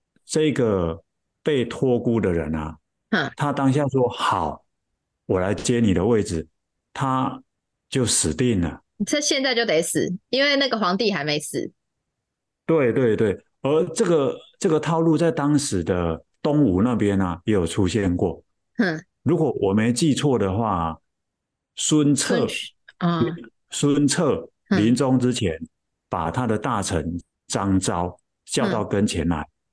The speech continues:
Speaker 2: 嗯。嗯。
Speaker 1: 也跟他讲一样的话，说：“我的弟弟孙权，如果你觉得他值得辅佐，
Speaker 2: 嗯。
Speaker 1: 你就辅佐他。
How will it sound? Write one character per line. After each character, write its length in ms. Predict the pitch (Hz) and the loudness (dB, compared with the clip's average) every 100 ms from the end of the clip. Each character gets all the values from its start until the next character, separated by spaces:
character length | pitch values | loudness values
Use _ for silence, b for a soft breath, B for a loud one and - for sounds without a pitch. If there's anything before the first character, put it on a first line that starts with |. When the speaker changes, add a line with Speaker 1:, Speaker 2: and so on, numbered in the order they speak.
| _ _ _ _ | _ _ _ _
Speaker 2:
嗯。 100 | - | 0
嗯。 40 | 175 | 0
Speaker 1:
也 80 | |
跟 120 | - 147 | 2 2
他 120 | 147 | 2
讲 280 | - 80 85 | 0 -2 0
一 60 | |
样 180 | 107 104 | 2 2
的 140 | 85 | 0
话， 240 | 85 95 80 B - | 0 -2 -4 B -6
说 460 | - 147 139 - - _ _ _ _ _ - | 0 0 0 -4 -14 _ _ _ _ _ -2
：“我 160 | 98 | 0
的 100 | 110 | 2
弟 220 | 117 196 | 2 0
弟 100 | 117 | 2
孙 300 | 101 - 131 | 2 2 0
权， 400 | 135 98 78 78 - _ - | 0 -2 -4 -6 -10 _ -2
如 140 | 139 | 0
果 140 | - 101 | 2 0
你 120 | 92 | 0
觉 220 | - 110 | 0 0
得 280 | 110 92 - _ _ | 0 -2 -6 _ _
他 180 | 127 123 | -6 -6
值 300 | 120 - 107 | -4 -2 2
得 160 | 110 | 2
辅 240 | 98 101 104 | 0 0 0
佐， 240 | 104 82 | 0 0
Speaker 2:
嗯。 40 | 87 | 0
Speaker 1:
你 80 | |
就 120 | 87 120 | 0 0
辅 220 | - 101 | 0 -2
佐 160 | 87 | -2
他。 280 | 78 92 87 | -2 -4 -4